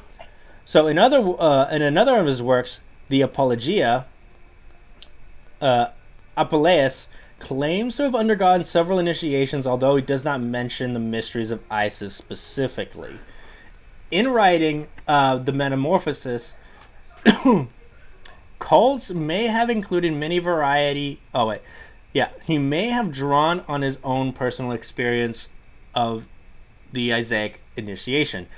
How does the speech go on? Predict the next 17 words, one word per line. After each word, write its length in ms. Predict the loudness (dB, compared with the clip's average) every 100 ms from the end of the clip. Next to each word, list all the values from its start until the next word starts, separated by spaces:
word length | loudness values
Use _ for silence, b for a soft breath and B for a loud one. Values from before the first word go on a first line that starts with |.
| B B
or 380 | 2 4 4 0 -8 -20 -20 -20 -20 -20 -6
of 200 | -2 -2 0
other 240 | 0 2
initiations 600 | 0 -2 -2 -4 -2 -6 -6
he 100 | -6
underwent. 640 | -6 -8 -10 -10 -10 -16 b b b -6
So 180 | -6 0
even 380 | 0 0 -2
so, 300 | -4 2 2
he, 140 | 2 0
the 120 | -4
detailed 400 | -6 -6 -6 -6
descriptions 560 | -6 -8 -10 -6 -8 -6
given 320 | -4 -2 -2
in 80 | -4
the 80 |
Metamorphosis 840 | -2 -2 -2 -4 -6 -8 -8 -8 -8